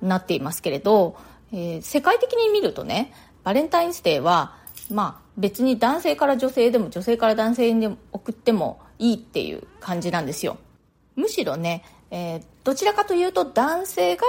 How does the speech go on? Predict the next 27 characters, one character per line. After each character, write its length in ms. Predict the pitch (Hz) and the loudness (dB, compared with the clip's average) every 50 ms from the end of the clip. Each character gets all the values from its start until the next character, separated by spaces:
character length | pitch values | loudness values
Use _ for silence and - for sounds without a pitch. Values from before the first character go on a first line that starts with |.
| 508 453 320 | 2 2 2
女 140 | 247 220 202 | 0 -2 -2
性 260 | 220 - 202 180 190 | 0 0 0 0 0
に 180 | 202 247 349 403 | 0 0 0 0
何 240 | 254 220 208 185 - | 0 0 0 0 0
か 120 | - - | 0 -2
贈 180 | - 165 - 180 | -2 -2 -4 -4
り 100 | 165 170 | -4 -4
物 540 | 175 175 165 170 185 175 - 170 175 175 180 | -4 -4 -4 -4 -4 -4 -4 -4 -4 -4 -6
を 40 | 190 | -6
す 180 | - - 254 | -6 -2 0
る 120 | 233 320 539 | 2 2 2
っ 20 | 539 | 2
て 260 | - - - - 302 | 0 -4 0 2 4
い 80 | 240 233 | 4 4
う 60 | 220 | 4
こ 120 | - 202 | 2 0
と 180 | - - 180 175 | 0 2 0 0
の 140 | 160 165 - | 0 -2 -2
方 220 | - - 214 180 | 0 2 2 2
が 200 | 156 165 - - - | 2 0 0 0 0
多 100 | 196 196 | -2 -2
い 80 | 175 165 | -2 -2
か 120 | - 165 | -4 -2
な 140 | 175 262 466 - - - _ - | 0 0 -2 -2 -6 -12 _ 0
と 100 | 202 175 | 0 0
い 140 | 165 151 | 0 0
う 220 | 147 127 110 - | -2 -2 -4 -4